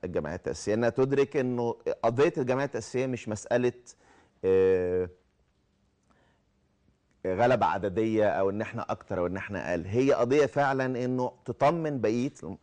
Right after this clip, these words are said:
ال-، المجتمع. هم الإخوان والتيار الإسلامي خسر جامد قوي شعبيًا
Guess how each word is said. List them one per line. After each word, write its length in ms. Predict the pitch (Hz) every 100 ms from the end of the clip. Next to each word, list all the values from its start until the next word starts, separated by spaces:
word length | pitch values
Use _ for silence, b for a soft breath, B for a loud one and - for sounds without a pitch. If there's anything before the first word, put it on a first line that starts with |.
| -
ال-، 240 | 98 92 -
المجتمع. 440 | 95 92 - 95 98
هم 320 | 123 139 147
الإخوان 480 | 127 - 123 139 135
والتيار 640 | 110 101 95 80 98 101
الإسلامي 460 | 113 - 110 113 117 b b b
خسر 320 | - 170 156 131
جامد 420 | 117 160 139 107 127
قوي 280 | 139 117 98
شعبيًا 760 | - 113 104 101 151 156 147